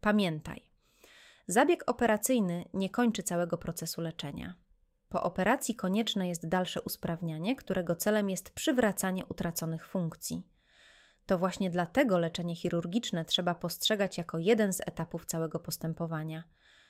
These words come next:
Kolejnym, ważnym elementem staje się rehabilitacja, która pomaga odzyskiwać sprawność po urazie i po samym zabiegu. Ile kosztuje leczenie złamania kręgosłupa prywatnie?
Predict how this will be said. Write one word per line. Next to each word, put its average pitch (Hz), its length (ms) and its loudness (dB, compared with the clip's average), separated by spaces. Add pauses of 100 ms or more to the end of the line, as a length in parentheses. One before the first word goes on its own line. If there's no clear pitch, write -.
(300)
Kolejnym, 185 580 4 (340)
ważnym 214 540 8
elementem 180 680 4 (360)
staje 190 380 2
się 185 160 -4
rehabilitacja, 175 960 -4 (380)
która - 280 4
pomaga 214 440 4
odzyskiwać 180 640 -2
sprawność 185 560 -2
po - 140 -4
urazie 170 560 -4 (560)
i 359 80 0
po 277 120 4
samym 190 320 2
zabiegu. 165 560 -4 (880)
Ile 208 220 6
kosztuje 190 400 0
leczenie 185 380 2
złamania 190 420 2
kręgosłupa 170 560 -4
prywatnie? 165 600 -4